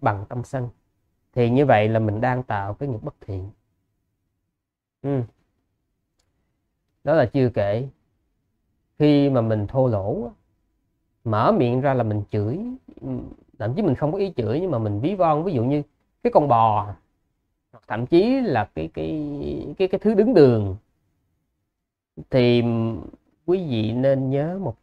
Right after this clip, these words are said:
chuyện là khi mình mở miệng ra đó, giả sử như mình chửi, hoặc là mình nói, mình nói tục, mình nói ai đó đó, ờ, là con bò đó, tức là mình đang tạo cái nghiệp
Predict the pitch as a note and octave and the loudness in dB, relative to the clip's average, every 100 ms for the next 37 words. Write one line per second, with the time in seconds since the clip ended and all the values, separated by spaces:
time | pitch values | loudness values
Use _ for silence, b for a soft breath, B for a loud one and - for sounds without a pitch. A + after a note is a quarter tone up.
0 | - G#2 G2+ G2+ A2+ A#2 G2+ - C3+ A#2 | -6 -4 -2 -4 -6 -6 -6 -2 0 0
1 | G2+ G2+ G2+ E3 C3 G#2 A#2 C#3 C3 C3+ | -2 -2 -2 -2 -4 -4 -4 -2 -2 -4
2 | D#3+ - _ _ B2 G#2+ C#3 - A#2+ D#3 | -8 -14 _ _ -4 -2 -2 -2 -4 -2
3 | C3 G#2 - G#2+ A3 E3 G#3 - _ _ | -2 -2 -4 -4 -4 -4 -6 -10 _ _
4 | _ - G#2 G2+ A#2 G#2+ G#2 C3 F3+ B3+ | _ -8 -6 -4 -2 0 2 6 6 6
5 | C#4 - - - G#2+ G#2 G#2 A2+ D3+ G3+ | 2 -4 -12 -6 -4 -2 -2 -2 -4 -6
6 | A#3+ G3 C3+ B2+ B2 A#2 - - _ B2 | -10 -8 -8 -2 -2 -2 -10 -20 _ -6
7 | G#2+ A#2 F3 G#3 - C#3+ C#3+ C3+ C#3+ G3+ | -4 -4 -6 -12 -6 0 2 4 2 0
8 | G3+ - _ _ _ _ _ - A2 G#2+ | -6 -14 _ _ _ _ _ -6 -6 -4
9 | B2+ B2 A#2 A2 G2+ G2+ A#2+ - _ _ | -2 4 6 6 4 0 -8 -14 _ _
10 | _ _ _ A3 - C#3+ A#2 A2+ A2 C3+ | _ _ _ 2 2 2 2 2 2 2
11 | C#3+ C#3 - G#2 G2+ G#2+ - F#3 D3 A#2+ | 0 0 -2 -2 0 -2 -4 -6 -4 -2
12 | A#2+ A#2+ | 2 2